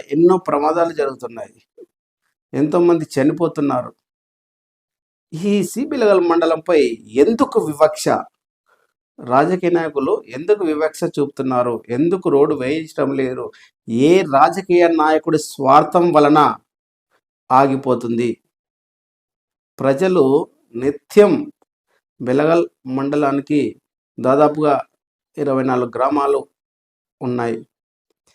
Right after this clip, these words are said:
ఈ గ్రామంలో ప్రతి వ్యక్తి మండల కార్యాలయాల చుట్టూ తిరుగుతూ ఉంటారు. ఆ రోడ్డును చూస్తూ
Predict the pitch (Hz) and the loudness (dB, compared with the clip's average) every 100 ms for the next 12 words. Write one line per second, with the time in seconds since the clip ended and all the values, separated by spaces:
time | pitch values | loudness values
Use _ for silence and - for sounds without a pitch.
0 | _ _ _ - - 147 147 143 175 185 | _ _ _ -10 -2 -2 2 2 2 0
1 | 180 175 156 147 160 - 185 170 151 156 | -2 -2 -4 -4 -6 -6 -2 0 0 0
2 | 156 151 151 151 147 147 143 147 151 143 | -2 -2 -4 -2 -4 -6 -8 -8 -8 -6
3 | 131 131 123 117 110 101 - _ _ _ | -8 -6 -10 -8 -10 -10 -20 _ _ _
4 | 120 131 135 123 113 104 120 151 190 190 | -4 2 2 2 -4 -6 2 4 4 0
5 | 185 - 160 160 - 175 131 104 | -4 -2 -6 -4 -2 2 2 0